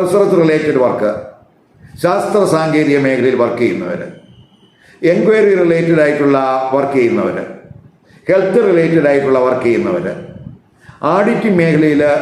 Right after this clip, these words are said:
അക്കൗണ്ടിംഗ് മേഖലയില്, ബാങ്കിംഗ് മേഖലയില്, ഇൻഷുറൻസ് മേഖലയില് വർക്ക് ചെയ്യുന്നവര്,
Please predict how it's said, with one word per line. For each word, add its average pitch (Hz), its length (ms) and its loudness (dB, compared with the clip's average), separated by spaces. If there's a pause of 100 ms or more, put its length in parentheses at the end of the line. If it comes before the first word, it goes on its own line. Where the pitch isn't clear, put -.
അക്കൗണ്ടിംഗ് 202 480 0
മേഖലയില്, 147 540 2 (160)
ബാങ്കിംഗ് 202 440 0
മേഖലയില്, 139 580 2 (200)
ഇൻഷുറൻസ് 196 540 0
മേഖലയില് 135 540 0 (140)
വർക്ക് 123 160 0
ചെയ്യുന്നവര്, 92 500 -2